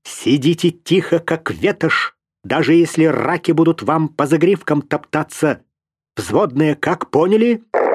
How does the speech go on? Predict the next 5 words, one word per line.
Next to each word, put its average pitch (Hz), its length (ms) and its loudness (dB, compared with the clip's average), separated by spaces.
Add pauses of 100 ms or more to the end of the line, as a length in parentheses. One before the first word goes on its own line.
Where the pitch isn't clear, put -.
(920)
Пока 123 240 -2
я 131 160 2
выслушивал 139 580 2
доклады 139 500 0
взводных 131 720 0